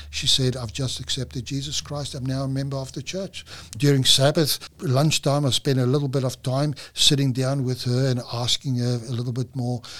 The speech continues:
of the questions, and picked up that she did not understand the lingo of Adventism, and therefore I, I wanted to inquire a little bit more. And I said to her, "So when did you become an Adventist?" "Oh, three weeks ago," she said.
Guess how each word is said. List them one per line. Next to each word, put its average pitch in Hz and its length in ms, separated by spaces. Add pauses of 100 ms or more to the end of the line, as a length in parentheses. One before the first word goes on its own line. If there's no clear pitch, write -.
(160)
of 123 160
the 127 80
questions, 135 640
and 127 400 (440)
picked 220 240
up 170 220
that 147 220
she 147 400
did 135 280
not 135 240
understand 123 760
the 127 80
lingo 143 600
of 110 140
Adventism, 113 800
and 113 140
therefore 127 480 (280)
I, 151 120 (540)
I 143 120
wanted 160 440
to 165 100
inquire 156 460
a - 20
little 156 240
bit 147 220
more. 165 340 (280)
And 156 140
I 147 60
said 165 320
to 165 100
her, 160 120
"So 156 300
when 147 380
did 160 220
you 165 60
become 156 340
an 156 80
Adventist?" 180 640
"Oh, 160 280 (300)
three 180 280
weeks 190 280
ago," 165 260
she 131 180
said. 127 280